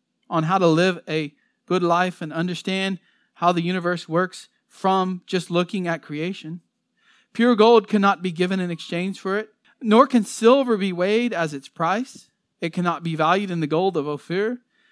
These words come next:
in precious onyx or sapphire. Gold or glass cannot equal it, nor can it be exchanged for articles of fine gold."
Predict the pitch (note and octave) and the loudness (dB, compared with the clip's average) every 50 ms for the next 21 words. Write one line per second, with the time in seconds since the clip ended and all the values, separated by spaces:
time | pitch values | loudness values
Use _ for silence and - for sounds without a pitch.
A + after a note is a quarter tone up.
0 | _ _ _ _ _ _ - D#3+ D3 - - F#3+ F#3 - - E3+ - - D3+ D#3 | _ _ _ _ _ _ -6 -6 -6 -4 -2 -2 -2 -2 -6 -12 -10 -6 -4 -4
1 | F3+ G#3 A3+ A3 - - C3 - - E3 D#3+ F#3+ - - G#3 G#3 A3 A#3+ B3+ B3 | -2 -2 -4 -6 -8 -12 -18 -12 -8 -6 -6 -6 -8 -8 -8 -8 -8 -8 -10 -12
2 | E3+ C#3+ D#3+ F#3 G#3+ A#3+ F#3+ E3 C#3+ D3 D#3 E3 F#3 G#3+ G#3+ - - F#3+ F#3 D3+ | -4 -2 0 2 2 0 0 -2 -4 0 0 0 0 0 -4 -6 -8 -6 -6 -6
3 | C#3+ - F3 F#3 - - B3 B3+ C4 - _ - - E3 F#3+ A#3+ A#3+ - A3 G3 | -8 -8 -12 -12 -10 -6 -6 -6 -6 -8 _ -6 -2 0 0 0 0 0 -4 -2
4 | E3+ E3+ F3 E3+ D#3+ - - - F3+ F3 F#3 G#3+ A#3 A#3+ - D#3 - C3+ D#3+ F3+ | -2 -2 -4 -4 -4 -10 -14 -12 -10 -8 -4 -4 -4 -6 -6 -10 -8 -6 -6 -6
5 | G3 - G#3+ F#3 E3+ D3+ _ - D3+ D#3+ F3+ F#3+ F3 D#3 C3+ - - | -6 -6 -8 -8 -8 -10 _ -8 -8 -6 -6 -6 -8 -10 -12 -12 -16